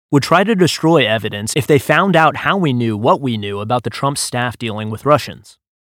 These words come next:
Farkas later testified under oath that she didn't know anything about collusion. You'll read about this, and see it, in an extraordinary video mashup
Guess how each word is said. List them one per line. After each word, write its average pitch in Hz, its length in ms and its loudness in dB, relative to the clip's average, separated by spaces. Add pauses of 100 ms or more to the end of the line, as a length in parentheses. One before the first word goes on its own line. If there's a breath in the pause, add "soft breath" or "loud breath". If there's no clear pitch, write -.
(540)
Farkas 208 360 0
later 147 260 2
testified 120 580 -2
under 117 280 -6
oath 107 240 -6
that 120 160 -8
she 135 120 -2
didn't 185 260 0
know 143 180 0
anything 113 520 -4
about 101 260 -8
collusion. 104 540 -10 (680)
You'll 160 220 4
read 202 180 2
about 107 320 0
this, 98 360 -10 (380)
and 175 180 2
see 151 260 0
it, 92 140 -6 (300)
in 156 140 4
an 170 100 4
extraordinary 180 800 0
video 127 440 0
mashup 120 500 0